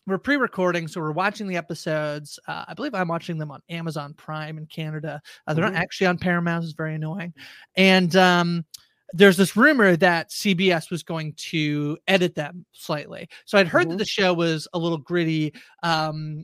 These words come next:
Speaker 1: that, uh, maybe some of the nudity might not be able to make it to, to network T V. So I, I knew that there was this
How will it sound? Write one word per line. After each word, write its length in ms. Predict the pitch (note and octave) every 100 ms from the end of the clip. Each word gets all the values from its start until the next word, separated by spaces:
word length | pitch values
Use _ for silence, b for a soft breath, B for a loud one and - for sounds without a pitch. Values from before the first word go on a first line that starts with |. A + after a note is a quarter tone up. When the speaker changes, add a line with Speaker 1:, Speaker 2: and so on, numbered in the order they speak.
| -
Speaker 1:
that, 380 | E3+ E3 D#3 -
uh, 280 | D#3+ D#3 D#3+
maybe 160 | F3+ F3+
some 160 | G#3+
of 60 | F3
the 80 | E3+
nudity 580 | D#3 D#3 D3+ D3 C#3 -
might 160 | E3 D#3
not 160 | D3+
be 80 | D#3
able 160 | C#3+ C#3+
to 80 | E3
make 200 | D#3 D#3 -
it 100 | - -
to, 200 | E3 D3+
to 180 | - D#3+
network 380 | D3+ D#3 D3
T 160 | - E3
V. 180 | D3+ E3+
So 140 | G#3+
I, 100 | G3 -
I 140 | G#3+
knew 240 | B3+ F4 E4
that 120 | A#3+
there 120 | G3+
was 140 | F3+
this 180 | F3 D#3